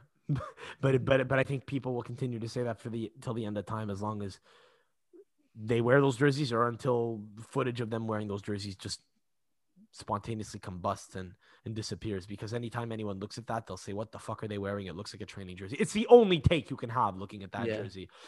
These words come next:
Speaker 1: It's a real, it's a real shame. And again, the intention was never for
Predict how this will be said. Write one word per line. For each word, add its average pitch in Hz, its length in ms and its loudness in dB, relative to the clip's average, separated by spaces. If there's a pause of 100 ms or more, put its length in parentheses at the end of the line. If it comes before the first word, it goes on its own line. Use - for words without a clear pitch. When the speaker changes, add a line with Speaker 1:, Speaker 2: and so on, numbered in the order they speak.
(180)
Speaker 1:
It's 135 160 -2
a 147 80 10
real, 151 240 8
it's 123 160 -2
a 135 60 2
real 131 200 4
shame. 120 340 0 (260)
And 165 100 6
again, 165 220 12
the 143 80 4
intention 165 360 4
was 120 120 0
never 139 240 6
for 117 460 4